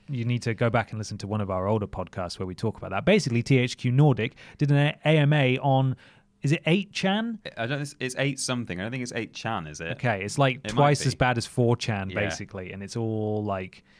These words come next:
Speaker 1: it's been linked to child pornography and all sorts of aw-, awful stuff.
Speaker 2: Yeah.
Speaker 1: Um, and, uh, yeah, they did an Ask Me Anything on there, which is, uh, just mind-bogglingly stupid.
Speaker 2: Now, even doing it on four chan would be a bit,
Speaker 1: It
Speaker 2: "Hang
Speaker 1: would
Speaker 2: on, what
Speaker 1: be
Speaker 2: are you
Speaker 1: really
Speaker 2: doing?"
Speaker 1: questionable, wouldn't it?
Speaker 2: Yeah.
Speaker 1: Um,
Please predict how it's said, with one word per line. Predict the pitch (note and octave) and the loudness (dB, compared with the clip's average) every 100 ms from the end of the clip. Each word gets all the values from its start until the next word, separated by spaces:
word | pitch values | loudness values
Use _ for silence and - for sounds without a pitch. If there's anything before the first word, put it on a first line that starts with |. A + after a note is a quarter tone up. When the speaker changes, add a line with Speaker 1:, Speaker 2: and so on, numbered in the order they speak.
| _ _ _ _ | _ _ _ _
Speaker 1:
it's | - - | -14 -4
been | A#2+ A2+ | -2 0
linked | A2+ G#2+ | -2 -4
to | - | -6
child | - G#2+ G#2 | 2 2 2
pornography | G#2+ G2+ G2 - G#2+ | -2 -4 -4 -6 -4
and | G2+ | -2
all | G#2+ | -4
sorts | - G#2 | -6 -6
of | G2+ | -6
aw-, | G2+ F#2+ - | -6 -6 -4
awful | B2 A#2+ - G2 | 0 0 0 -8
stuff. | - - F2+ - | -6 -4 -4 -6
Speaker 2:
Yeah. | F2+ E2 G#2 G2 | -12 -6 -4 -4
Speaker 1:
Um, | F#2+ - | -6 -8
and, | G#2+ G2+ G2 - | -6 -6 -8 -6
uh, | G#2+ G2 F#2+ | -4 -4 -6
yeah, | A#2+ G#2 | -4 -2
they | A2+ | -2
did | A#2+ | -2
an | A2 - | -4 -4
Ask | A2+ A#2 - | -2 -2 -2
Me | A#2 | -4
Anything | G#2+ G2 - E2+ | -4 -6 -10 -12
on | D#2 | -12
there, | D#2+ E2 | -14 -14
which | G2+ - | -10 -8
is, | A2 | -8
uh, | G2+ - B2 A#2+ | -8 -14 -14 -8
just | A2+ B2 - B2 | -4 -4 -4 -2
mind-bogglingly | B2 A#2 A2+ A2+ A#2+ G#2+ G#2+ G2 G2 | 2 4 2 0 0 0 -2 -6 -6
stupid. | - G#2+ G2 F#2+ - | -6 -8 -6 -10 -8
Speaker 2:
Now, | D#3 | -4
even | F#3+ | -2
doing | G3 E3+ | 0 0
it | |
on | C3 | 0
four | A2+ D3 D3+ | -2 0 0
chan | C#3 G#2 F#2 | 0 -4 -4
would | E2 | -4
be | F#2+ | -4
a | |
bit, | E2+ F#2 - | -2 -4 -2
Speaker 1:
It | A#3+ | -2
Speaker 2:
"Hang | G#3+ | 2
Speaker 1:
would | A#3+ | 2
Speaker 2:
on, | |
what | A3 | 4
Speaker 1:
be | F#3+ | 4
Speaker 2:
are | |
you | E3+ | 6
Speaker 1:
really | F#3+ F3+ | 6 6
Speaker 2:
doing?" | D#3 D3+ | 6 4
Speaker 1:
questionable, | D#3+ D3 - A#2+ G#2+ | 4 2 0 -2 0
wouldn't | A#2+ A#2 | -2 -2
it? | G#2 - | -6 -4
Speaker 2:
Yeah. | F#2 E2 D3+ D3 C#3+ | -2 2 4 6 6
Speaker 1:
Um, | C#3+ | 4